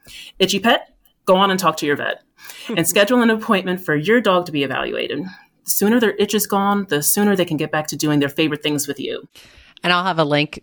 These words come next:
Speaker 2: to itching for help dot com and all of the other resources mentioned in the show notes for our listeners today.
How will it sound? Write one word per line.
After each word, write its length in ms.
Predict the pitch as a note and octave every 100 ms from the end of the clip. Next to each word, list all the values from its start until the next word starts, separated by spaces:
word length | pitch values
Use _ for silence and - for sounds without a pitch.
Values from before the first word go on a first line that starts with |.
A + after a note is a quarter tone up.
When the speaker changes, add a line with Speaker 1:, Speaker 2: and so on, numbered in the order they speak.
| -
Speaker 2:
to 220 | - -
itching 280 | D3+ - C#3+
for 160 | C#3 C3+
help 240 | C3+ C3
dot 200 | C3+ A#2+
com 320 | - D3 D3
and 140 | C3+ C3 -
all 220 | E3+ F#3
of 80 | E3+
the 140 | D#3
other 180 | C#3 C3+
resources 560 | C3 C3 B2 B2 C3 A#2+
mentioned 480 | B2+ C3 B2+ C3
in 200 | - C#3+
the 60 | C3+
show 240 | - B2
notes 300 | B2 B2 B2
for 140 | - A#2+
our 100 | A#2+
listeners 460 | A#2+ - B2 B2
today. 360 | - C3 - D#3+